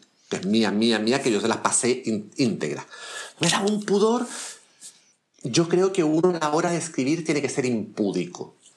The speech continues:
no hay de otra. Tiene que pasar por encima del pudor. Eh, sobre todo si,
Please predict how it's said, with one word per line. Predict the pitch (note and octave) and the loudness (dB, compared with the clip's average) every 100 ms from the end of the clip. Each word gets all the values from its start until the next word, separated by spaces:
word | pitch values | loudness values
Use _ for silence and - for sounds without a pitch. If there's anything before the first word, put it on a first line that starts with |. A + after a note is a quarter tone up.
| _ _ | _ _
no | G#2+ G#2+ G#2+ G#2+ A#2+ | -4 -2 2 2 2
hay | D3+ | 2
de | C3+ | 0
otra. | C#2 A#1 - - - - - - | 0 -4 -10 -18 -20 -20 -20 -8
Tiene | - B2+ | 0 2
que | B2 | 2
pasar | A#2+ C#3+ - - A3 A3+ - | 0 0 0 2 0 -2 -2
por | F#3+ | 0
encima | D#3 C#3+ - D#3+ D3+ | 0 0 0 0 0
del | C#3 | -2
pudor. | C3 A2+ F2 D2 - _ _ - - _ _ _ _ | -2 -2 -2 -4 -10 _ _ -20 -20 _ _ _ _
Eh, | C#3+ C3+ | 2 4
sobre | B2 - C#3 C3 | 2 2 2 2
todo | - F3+ G3 G#3 | 4 4 4 2
si, | G3+ - - E3+ D#3 D3 C#3+ C#3 A#2+ A#2 | 0 0 0 2 2 2 2 2 -2 -4